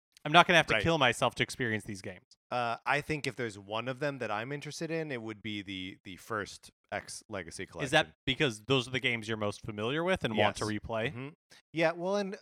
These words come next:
Speaker 2: uh, I, I know I had, or a roommate of mine had, um, a, uh, X, an X collection for, like, PlayStation two or something that I believe had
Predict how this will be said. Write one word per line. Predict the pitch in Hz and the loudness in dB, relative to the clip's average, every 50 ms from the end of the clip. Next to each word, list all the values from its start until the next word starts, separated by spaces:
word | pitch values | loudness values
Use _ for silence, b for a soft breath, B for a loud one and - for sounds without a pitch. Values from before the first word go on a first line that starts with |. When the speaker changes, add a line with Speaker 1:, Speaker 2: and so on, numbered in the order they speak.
| _ _ _ - | _ _ _ -6
Speaker 2:
uh, | 160 165 170 165 180 196 - - - - - _ _ _ - | -2 -2 0 -2 -2 -4 -10 -14 -18 -20 -20 _ _ _ -12
I, | 143 151 165 175 185 156 | -8 -6 -6 -6 -6 -4
I | 147 160 | -2 -2
know | 165 180 190 208 | -2 -2 -2 -2
I | 214 190 | -2 -2
had, | 151 113 131 147 147 151 151 151 147 147 139 - _ _ _ _ _ | -2 -2 0 0 2 2 2 2 0 -4 -8 -10 _ _ _ _ _
or | 120 120 120 117 113 110 110 113 - | -4 -2 -2 0 0 0 -2 -2 -4
a | 127 113 110 | -6 -6 -6
roommate | 107 104 120 123 123 120 113 104 | -6 -8 -8 -8 -4 -4 -4 -4
of | 101 92 | -4 -4
mine | 104 104 101 98 95 | -4 -4 -4 -6 -6
had, | 98 101 101 101 98 98 95 92 - _ _ _ _ _ _ _ | -4 -4 -2 -2 -2 -4 -6 -10 -14 _ _ _ _ _ _ _
um, | 110 107 104 101 98 95 95 98 - - | -6 -4 -4 -4 -4 -6 -8 -12 -12 -10
a, | 107 101 98 95 95 95 92 92 98 - _ - | -8 -6 -6 -6 -6 -8 -8 -10 -12 -14 _ -12
uh, | 101 95 90 90 - - - | -10 -8 -8 -10 -10 -8 -8
X, | 110 107 - - 107 101 113 - _ _ - | -8 -8 -8 -10 -14 -16 -18 -20 _ _ -8
an | 113 113 113 120 | -8 -8 -8 -6
X | - 135 131 - - - | -4 -6 -6 -6 -8 -10
collection | - - 120 117 110 107 - - 123 107 104 95 | -8 -4 -2 -2 -2 -2 -4 -8 -10 -10 -12 -14
for, | - 113 | -14 -10
like, | 107 98 92 87 _ - | -8 -8 -8 -8 _ -12
PlayStation | 117 107 - 113 101 92 95 87 | -12 -10 -10 -10 -12 -12 -14 -14
two | - 120 117 110 | -12 -8 -8 -6
or | 104 98 | -6 -6
something | - 107 98 92 - 98 92 92 90 87 _ _ _ _ _ _ _ _ | -8 -10 -12 -12 -10 -10 -10 -10 -10 -14 _ _ _ _ _ _ _ _
that | - 107 | -8 -4
I | 117 113 | -4 -4
believe | 107 101 113 113 113 117 120 139 156 170 165 127 | -4 -4 -8 -8 -8 -6 -6 -6 -6 -6 -6 -8
had | 131 135 127 117 113 110 - | -6 -4 -2 -2 -2 -2 -4